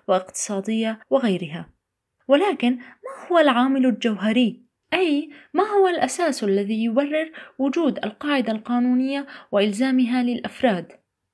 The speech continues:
تعتبر هذه المسألة أدق مسائل القانون، إذ يدخل هذا البحث في إطار فلسفة القانون، وبالتالي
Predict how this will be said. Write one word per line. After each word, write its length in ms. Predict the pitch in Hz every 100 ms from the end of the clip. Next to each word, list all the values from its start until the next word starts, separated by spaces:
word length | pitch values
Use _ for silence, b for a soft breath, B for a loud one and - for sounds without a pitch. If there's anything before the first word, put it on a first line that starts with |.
| _
تعتبر 400 | - 285 427 330
هذه 420 | 202 240 294 240 208
المسألة 520 | 214 277 - 269 302 - 233
أدق 300 | 202 - 208
مسائل 480 | 196 - 262 240
القانون، 600 | 240 - 247 247 202 - _ _ 190
إذ 140 | 196
يدخل 480 | 285 381 - 196 208
هذا 280 | 226 262 208
البحث 560 | 180 233 277 262 -
في 300 | _ 214 190
إطار 220 | 190 262 233
فلسفة 520 | 196 190 240 - 262
القانون، 560 | - 240 247 208 165 _ _ b b b
وبالتالي 680 | 185 196 196 302 269 196 269